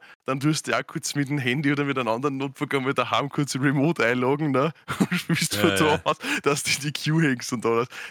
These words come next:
Speaker 1: Kennen wir ja. Also von dem her die Idee
Speaker 2: Lost Ark.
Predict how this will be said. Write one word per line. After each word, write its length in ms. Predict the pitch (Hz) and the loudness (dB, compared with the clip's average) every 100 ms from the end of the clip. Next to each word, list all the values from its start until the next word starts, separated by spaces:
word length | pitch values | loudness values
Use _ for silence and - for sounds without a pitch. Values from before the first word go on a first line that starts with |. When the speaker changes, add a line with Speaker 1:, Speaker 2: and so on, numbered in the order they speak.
| - | -2
Speaker 1:
Kennen 380 | 180 160 170 147 | 0 2 0 0
wir 120 | 143 | 0
ja. 300 | 127 110 101 _ _ - | 0 0 -2 _ _ -4
Also 220 | 131 131 | -2 -2
von 160 | 135 123 | -4 -2
dem 140 | 131 | 0
her 120 | 151 | 0
die 280 | 139 135 135 | 0 0 0
Idee 520 | 123 123 123 139 139 - - - | 2 2 4 4 2 -4 -18 -8
Speaker 2:
Lost 240 | 107 - | -6 -2
Ark. 180 | 110 - | -2 -4